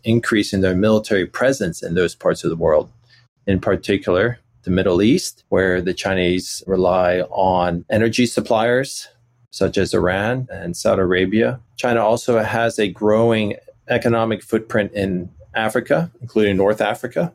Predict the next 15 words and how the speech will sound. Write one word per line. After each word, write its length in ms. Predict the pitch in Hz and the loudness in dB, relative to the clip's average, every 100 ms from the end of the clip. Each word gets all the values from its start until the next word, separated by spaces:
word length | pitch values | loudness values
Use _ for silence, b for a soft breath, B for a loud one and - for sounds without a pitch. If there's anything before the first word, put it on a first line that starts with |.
| _ | _
where 360 | 95 98 104 | 0 2 0
the 420 | - 95 92 92 92 | -4 -6 -6 -8 -6
Belt 260 | - 117 123 | 0 0 2
and 220 | 117 101 | -2 0
Road 320 | 110 120 127 | 2 2 2
Initiative, 520 | 127 123 131 147 151 139 | 2 0 -2 0 0 0
that's 340 | 104 - - | -4 -4 -8
this 300 | - 90 - | -4 -4 -2
ambitious 520 | 104 87 104 - 98 | -2 0 0 0 -2
project 680 | - 107 110 107 113 110 - | -2 0 2 2 0 -2 -4
to 340 | - 92 95 - | -4 -2 -2 -2
increase 640 | 117 - 113 101 - - | -4 0 2 0 -2 -8
connectivity 800 | - 117 110 110 147 135 135 131 | -4 0 -2 0 0 2 2 2
and 140 | 101 90 | 0 -2
trade 500 | - 127 131 123 | 0 2 4 2